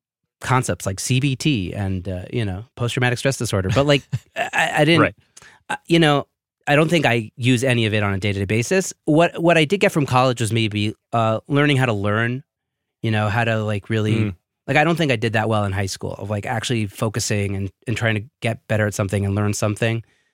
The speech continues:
Speaker 1: That would probably be my only takeaway from college. And I had a good time. You know, college was all right, you know, for the most part. Not all of it, but, but, you
Speaker 2: Yeah.
Speaker 1: know, for the most part.
Speaker 2: Yeah.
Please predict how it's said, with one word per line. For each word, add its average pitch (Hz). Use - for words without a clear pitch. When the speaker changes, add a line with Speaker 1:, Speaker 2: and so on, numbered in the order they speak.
Speaker 1:
That 143
would 143
probably 147
be 120
my 107
only 110
takeaway 120
from 127
college. 165
And 190
I 202
had 208
a 196
good 202
time. 117
You 131
know, 113
college 120
was 120
all 107
right, 95
you 107
know, 101
for 117
the 113
most 104
part. 92
Not 185
all 117
of 101
it, 120
but, -
but, 147
you 139
Speaker 2:
Yeah. 92
Speaker 1:
know, 104
for -
the 131
most 123
part. 90
Speaker 2:
Yeah. -